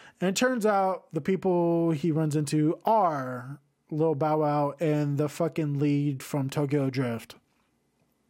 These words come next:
who is looking rough. It's looking rough. He's looking rough. Anyways, they're, they're working on doing, like, basically attaching a rocket to a fucking, like,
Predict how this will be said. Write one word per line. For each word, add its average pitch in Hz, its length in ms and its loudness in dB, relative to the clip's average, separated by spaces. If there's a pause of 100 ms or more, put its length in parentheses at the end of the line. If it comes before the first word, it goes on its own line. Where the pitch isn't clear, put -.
(560)
who 247 260 0
is 101 240 -10
looking 156 500 -4
rough. 101 840 -6 (1200)
It's - 180 -10
looking 180 280 -2
rough. - 500 -10 (200)
He's 131 260 -6
looking 139 260 -2
rough. 117 200 -8
Anyways, 160 440 0
they're, 156 320 0
they're 151 180 0
working 170 320 -2
on 147 260 0
doing, 143 540 0
like, 131 280 -4 (560)
basically 139 440 0
attaching 131 480 -4
a 113 60 -6
rocket 127 480 -4
to 127 140 -4
a 110 120 -4
fucking, 120 760 -6
like, 120 360 -8